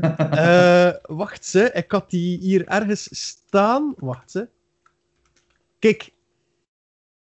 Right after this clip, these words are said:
Hij was de zoon van Lucien Bonaparte,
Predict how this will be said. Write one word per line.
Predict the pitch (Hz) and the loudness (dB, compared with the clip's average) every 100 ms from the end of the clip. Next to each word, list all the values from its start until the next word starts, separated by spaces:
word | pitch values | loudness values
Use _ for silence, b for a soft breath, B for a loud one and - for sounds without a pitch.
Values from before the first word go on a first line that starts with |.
| _ _ _ _ | _ _ _ _
Hij | - 117 185 190 - _ _ | -12 0 2 2 -2 _ _
was | 151 139 151 240 - - - - _ _ _ | -2 0 2 0 -2 -8 -8 -14 _ _ _
de | - 120 120 175 190 196 _ _ | -12 -8 0 2 2 0 _ _
zoon | 151 113 123 233 311 294 - | -6 -2 0 0 0 -2 -6
van | 143 143 180 180 - | -6 0 0 0 -4
Lucien | 156 135 131 - 135 135 196 311 - _ _ - | -4 -2 -2 -4 -2 0 0 -2 -8 _ _ -12
Bonaparte, | 139 196 226 - 233 240 - | -2 0 0 -2 -6 -6 -12